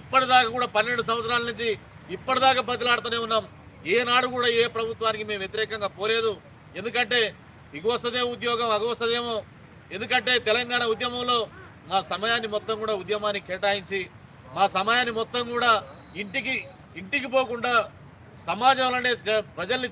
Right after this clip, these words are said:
చైతన్యవంతులు చేసే దిశగా తెలంగాణ ధూమ్ధాంలలో ఎక్కడ నిరసన కార్యక్రమాలు జరిగినా, ఎక్కడ రాస్తా రోకోలు జరిగినా, ఎక్కడ రైలు రోకోలు జరిగినా, ఎక్కడ వంట వార్పు జరిగినా, జనంలో ఎవ్వరు పిలిచినా కానీ తెలంగాణ ఉద్యమ కళాకారులంగా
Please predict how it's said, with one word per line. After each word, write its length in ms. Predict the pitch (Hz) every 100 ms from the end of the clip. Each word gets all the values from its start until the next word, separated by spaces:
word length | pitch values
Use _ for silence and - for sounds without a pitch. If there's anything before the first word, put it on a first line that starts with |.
| 202
చైతన్యవంతులు 600 | 226 247 240 240 226 226
చేసే 280 | 226 214 214
దిశగా 460 | 190 214 220 208 - - - - - - - - - - - -
తెలంగాణ 420 | 190 240 247 247
ధూమ్ధాంలలో 800 | 202 233 240 254 240 247 240 208 - - 151
ఎక్కడ 300 | 196 240 247 233 196 - - -
నిరసన 300 | 196 226 262
కార్యక్రమాలు 580 | 247 226 247 247 247 240
జరిగినా, 300 | 226 233 233
ఎక్కడ 260 | 220 247
రాస్తా 340 | 233 226 220 254
రోకోలు 340 | 254 226 233
జరిగినా, 360 | 233 226 220 190 - - 156
ఎక్కడ 240 | 185 233
రైలు 240 | 220 214
రోకోలు 360 | 226 233 208 220
జరిగినా, 280 | 208 202 208
ఎక్కడ 260 | 196 214
వంట 260 | 196 185 185
వార్పు 320 | 214 208 190
జరిగినా, 360 | 196 185 190 165 - - _ _ - 233
జనంలో 260 | 208 220 226
ఎవ్వరు 380 | 208 208 247 247
పిలిచినా 340 | 233 220 226
కానీ 360 | 220 220 214 196 - - - -
తెలంగాణ 420 | 185 208 208 202
ఉద్యమ 340 | 185 175 208
కళాకారులంగా 960 | 185 185 214 214 208 202 202 196 190